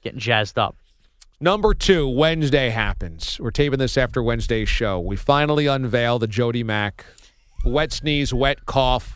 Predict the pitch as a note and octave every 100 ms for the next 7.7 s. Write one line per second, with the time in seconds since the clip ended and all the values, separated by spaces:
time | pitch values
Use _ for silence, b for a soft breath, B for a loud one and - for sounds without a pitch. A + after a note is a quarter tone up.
0 | F#4 F4 - B2 C3+ D3 - C3+ C3 C3
1 | B2 A2+ - - - G#2+ C3 - A#2+ A#2
2 | G#2+ F2 - - A#3+ G#3 G#3 G#3+ A3 A3
3 | C#4 - C4 B3 B3+ B3+ B3+ C4+ C#4+ -
4 | D#3 A2+ B2 B2 A#2+ G#2 _ _ _ _
5 | _ - C3 C3+ D#3+ E3+ F#3+ F#3 E3 D3+
6 | D3 C#3+ C3 B2+ A2+ - C#2+ - A2 -
7 | A#2+ G#2 G2+ G2 F#2 -